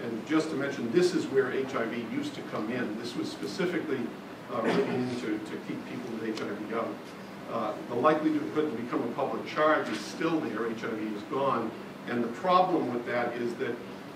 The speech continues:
even though you don't have to disclose you're H I V positive, if you are H I V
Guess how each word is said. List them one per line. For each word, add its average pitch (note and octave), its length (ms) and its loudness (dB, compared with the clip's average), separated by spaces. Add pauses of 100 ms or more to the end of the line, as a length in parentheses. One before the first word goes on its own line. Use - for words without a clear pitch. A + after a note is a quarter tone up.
even D#3+ 280 6
though C#3 220 4 (240)
you C3 80 -2
don't C#3 240 2
have - 140 -2
to - 100 -6
disclose E3+ 460 0
you're C3+ 140 2
H A2+ 180 -2
I A2+ 80 -2
V A2 140 -4 (100)
positive, A2+ 420 -2 (180)
if A#2 160 -4
you B2 120 -2
are A#2+ 100 0
H D3 200 -2
I C#3 80 2
V B2 80 -4